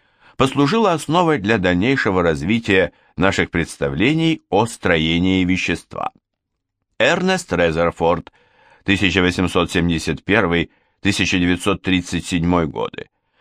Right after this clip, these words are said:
английский физик, посвятил свои работы радиоактивности, атомной и ядерной физике. Заложил основы современного учения о строении атома, один из разработчиков теории радиоактивного распада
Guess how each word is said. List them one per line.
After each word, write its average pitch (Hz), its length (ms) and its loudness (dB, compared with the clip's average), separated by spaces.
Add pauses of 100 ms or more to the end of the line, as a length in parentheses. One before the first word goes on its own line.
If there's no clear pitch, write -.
(140)
английский 151 680 0
физик, 78 600 -4 (380)
посвятил 110 540 0
свои 92 260 2
работы 87 500 2
радиоактивности, 85 1200 0 (320)
атомной 180 680 0
и - 180 -4
ядерной 104 600 0
физике. - 560 -12 (380)
Заложил 135 460 2
основы 147 400 2
современного 101 680 2
учения 104 680 0 (280)
о 92 80 0
строении 95 800 0
атома, 78 560 0 (420)
один 180 400 0
из 165 240 -2
разработчиков 123 840 0
теории 113 460 2
радиоактивного 101 920 0
распада - 640 -2